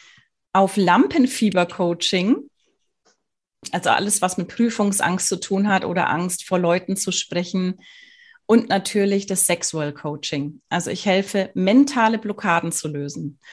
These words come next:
Und neuerdings kommen wirklich viele Menschen zu mir, die ein Thema mit Geld haben, die das Thema drehen wollen und sagen, ja, eigentlich ist doch Geld gut, aber ich habe da so blöde Glaubenssätze.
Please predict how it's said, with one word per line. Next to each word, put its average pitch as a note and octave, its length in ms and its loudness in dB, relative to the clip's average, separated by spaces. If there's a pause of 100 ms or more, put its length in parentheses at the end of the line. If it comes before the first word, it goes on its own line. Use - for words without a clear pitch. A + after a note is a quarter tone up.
Und - 240 -2
neuerdings B3+ 560 4
kommen G#3+ 240 2
wirklich A#3 360 -2
viele C4 360 -2
Menschen A3+ 460 0
zu A3+ 160 0
mir, A3+ 180 4
die A3+ 320 -2 (220)
ein A3 200 2
Thema A3 340 0
mit B3+ 220 2
Geld D4+ 360 2
haben, D#3 440 -8 (1400)
die G#3 280 2
das G#3 220 0
Thema A#3+ 380 6
drehen A#3+ 560 2
wollen C#4+ 260 6
und A#3 160 0
sagen, A3+ 380 0
ja, G#3+ 160 0
eigentlich A3+ 400 -4
ist A3+ 220 -6
doch A3 200 -4
Geld A3 340 -4
gut, B3 320 0
aber G#3+ 380 2
ich G#3 160 -6
habe G#3 140 -2
da G#3+ 120 -2
so G3+ 120 -2
blöde F#3 320 -2
Glaubenssätze. - 840 -6